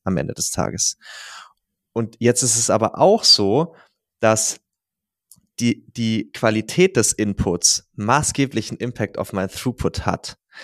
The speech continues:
Und das vergessen aber viele. Ähm, und das ist aber entscheidend, weil natürlich macht's einen Unterschied, was für ein Lead ich generiere in Bezug auf, wie gut der dann auch zum Kunde konvertiert wird.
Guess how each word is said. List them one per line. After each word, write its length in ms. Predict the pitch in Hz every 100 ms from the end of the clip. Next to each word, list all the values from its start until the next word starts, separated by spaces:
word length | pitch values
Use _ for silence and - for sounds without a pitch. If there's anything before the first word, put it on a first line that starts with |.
| - - _
Und 140 | - 104
das 120 | 127
vergessen 480 | - 107 135 - 120
aber 220 | - 98
viele. 500 | - - 76 73 113 _ _ - - - _ -
Ähm, 360 | 107 101 101 - _
und 160 | 107 110
das 140 | 135
ist 100 | 123
aber 220 | 113 110
entscheidend, 600 | 107 113 151 147 87 - -
weil 260 | 107 104 -
natürlich 560 | 107 - 165 143 147
macht's 260 | 110 104 -
einen 80 | 95
Unterschied, 600 | 139 113 - 104 113 - _ _
was 240 | - 123 -
für 80 | 107
ein 60 |
Lead 200 | 101 107
ich 120 | -
generiere 720 | - 92 95 107 110 95 95 131 _ _ _ _ _ _
in 120 | 117 104
Bezug 420 | 104 - 123 -
auf, 320 | 107 104 -
wie 120 | - 101
gut 220 | 120 123
der 100 | 110
dann 140 | 101
auch 140 | 73 98
zum 160 | 101
Kunde 280 | - 131 101
konvertiert 580 | - 92 90 - 67 -
wird. 240 | 62 -